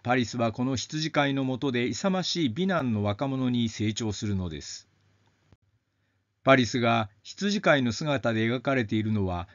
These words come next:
このためです。では、パリスの後ろにいるのは誰でしょう？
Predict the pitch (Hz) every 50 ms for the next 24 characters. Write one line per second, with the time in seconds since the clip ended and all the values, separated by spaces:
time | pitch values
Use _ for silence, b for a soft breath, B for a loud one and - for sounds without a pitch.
0 | b b b b - 127 135 160 180 - 156 151 151 143 123 98 85 78 - -
1 | - - _ _ _ _ _ _ _ _ _ _ _ _ _ _ _ _ _ _
2 | - 143 156 147 135 123 117 104 - _ _ _ _ _ _ - - 220 247 220
3 | - - - 131 120 113 - - 131 - - - 226 226 226 220 220 214 208 208
4 | 208 175 127 110 101 90 82 - - - 92 113 123 127 120 101 95 85 - -
5 | 87 71 - - _ _ _ _ _ _ _ _ _ _ _ _ _ _ _